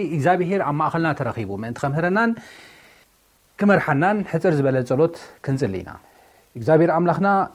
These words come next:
ስለዚ ግዜን ሰዓትን ነመስክነካ ኣለና። ሕጂ ድማ ቃልካ ኸፊትና ኣብ ነጽንዐሉ እዋን ንስኻ ምሳና ክትከውን፣ ኣብዚ ናይ ወንጌል ጻውዒት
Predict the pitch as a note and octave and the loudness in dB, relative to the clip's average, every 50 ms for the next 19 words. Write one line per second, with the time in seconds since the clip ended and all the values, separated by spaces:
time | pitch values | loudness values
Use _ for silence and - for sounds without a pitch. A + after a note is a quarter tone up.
0 | _ _ _ _ _ _ _ _ _ _ - - D3+ C#3+ C3 B2 A#2+ A#2+ A#2+ C3+ | _ _ _ _ _ _ _ _ _ _ -10 -2 0 0 2 2 0 0 0 0
1 | C3 A#2 - - G#2 G#2+ - F3 E3+ E3+ E3+ F3+ - - _ _ _ _ - - | 0 0 0 0 0 0 2 2 0 0 0 -4 -6 -14 _ _ _ _ -16 -10
2 | B2 A#2 G#2 - - - G2+ F#2+ F2+ - G2 F2+ F#2 F#2 F2+ F2+ - - - - | -8 -8 -8 -8 -10 -10 -10 -8 -4 -4 -4 -4 -2 -4 -6 -8 -10 -14 -20 -14
3 | - - G#2 A2 A#2+ C3 D3 D#3+ E3+ E3+ D3+ C3+ - G#2 G#2 - B2+ A#2+ B2 B2 | -12 -10 -6 -4 -2 0 2 2 2 2 0 -2 -2 -4 -4 -2 -2 -4 -4 -6
4 | - - D#3 D#3+ D#3+ D#3 - - A2+ A2 G#2+ G2+ - A2 G#2 G2+ G#2 - - - | -6 -4 -2 0 0 0 0 -2 -4 -4 -4 -4 -6 -6 -6 -6 -8 -10 -14 -20
5 | _ _ _ _ _ _ _ _ - A2+ B2+ C#3 C#3 A#2+ F#2+ G2+ G2+ G#2 F#2+ A2+ | _ _ _ _ _ _ _ _ -10 -8 -8 -8 -6 -8 -8 -6 -6 -6 -4 0
6 | C3 D3+ E3+ F3 F3 D#3+ - - - A2 G#2+ G#2 - C3 - - - - - - | 0 2 2 0 -2 -6 -8 -8 -8 -8 -8 -6 -4 -4 -4 -4 -6 -6 -6 -2
7 | - D#3+ D#3+ E3 F3+ F3 F3 F3 F3 - - - - - - - - - - - | 0 0 2 2 0 0 0 -4 -6 -12 -20 -20 -20 -20 -20 -20 -20 -14 -4 0
8 | C#3+ C#3 B2 B2 C#3 G3 G3+ G3+ F#3+ C3 C#3 C#3+ D#3+ F#3 F#3 E3+ D#3+ D#3 D#3 D3+ | 2 2 2 2 2 2 2 2 0 0 0 2 2 2 2 0 0 0 0 0
9 | D3 D3 C#3 C#3 - C#3 C#3 C3 G#2+ A#2+ A#2 - | 0 0 -2 -2 -2 -2 0 0 0 -2 -4 -6